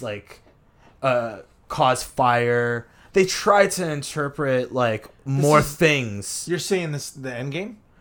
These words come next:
Speaker 2: Like, you're
Speaker 1: Uh,
Speaker 2: watching
Speaker 1: no, no, as you progress through leveling. So it wasn't
Speaker 2: Are you
Speaker 1: end-
Speaker 2: talking about
Speaker 1: Sorry, I'm talking about, uh, Division Two.
Speaker 2: What? Two? Okay.
Speaker 1: Yeah, yeah. So,
Speaker 2: Oh.
Speaker 1: like, Division One was, there
Speaker 2: Mm.
Speaker 1: wasn't, you couldn't use the, in,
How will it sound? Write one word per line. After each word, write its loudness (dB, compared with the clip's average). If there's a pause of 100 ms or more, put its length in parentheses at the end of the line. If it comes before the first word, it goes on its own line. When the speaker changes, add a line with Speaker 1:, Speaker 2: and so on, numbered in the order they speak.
(180)
Speaker 2:
Like, -8
you're -2
Speaker 1:
Uh, -6
Speaker 2:
watching -2
Speaker 1:
no, 12
no, 4
as 4
you 0
progress 0
through -4
leveling. -2
So 2
it 0
wasn't 0
Speaker 2:
Are -8
you 0
Speaker 1:
end- -2
Speaker 2:
talking -2
about -4 (420)
Speaker 1:
Sorry, 8
I'm 4
talking 4
about, 4
uh, 4
Division -4 (200)
Two. 0
Speaker 2:
What? -12
Two? -8 (100)
Okay. 0
Speaker 1:
Yeah, 6
yeah. 0 (200)
So, 2
Speaker 2:
Oh. 8
Speaker 1:
like, 6
Division 4
One 4
was, -6 (320)
there 0
Speaker 2:
Mm. 0
Speaker 1:
wasn't, 0
you -4
couldn't -4
use -2
the, -2 (300)
in, -2